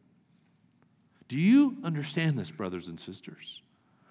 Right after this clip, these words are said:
That you and I, if you are children of God,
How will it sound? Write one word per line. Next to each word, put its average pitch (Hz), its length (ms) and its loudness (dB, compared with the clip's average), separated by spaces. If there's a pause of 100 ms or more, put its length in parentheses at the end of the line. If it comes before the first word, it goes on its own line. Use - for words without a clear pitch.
(200)
That 143 140 4
you 165 360 4
and 262 120 4
I, 117 680 6
if 117 180 0
you 170 220 0
are 135 340 4 (220)
children 190 840 4
of 131 240 -2
God, 87 440 -4